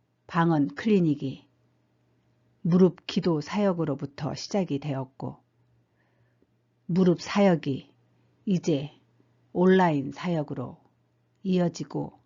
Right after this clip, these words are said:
있는 것입니다. 오월 팔 일 이천이십일 년 새벽 이슬 만나 시간에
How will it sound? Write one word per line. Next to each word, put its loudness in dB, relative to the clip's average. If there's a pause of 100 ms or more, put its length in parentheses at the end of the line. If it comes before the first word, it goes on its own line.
(100)
있는 2
것입니다. -6 (2500)
오월 0
팔 -8
일 -6 (480)
이천이십일 -4
년 -8 (1300)
새벽 0
이슬 -2
만나 0
시간에 -12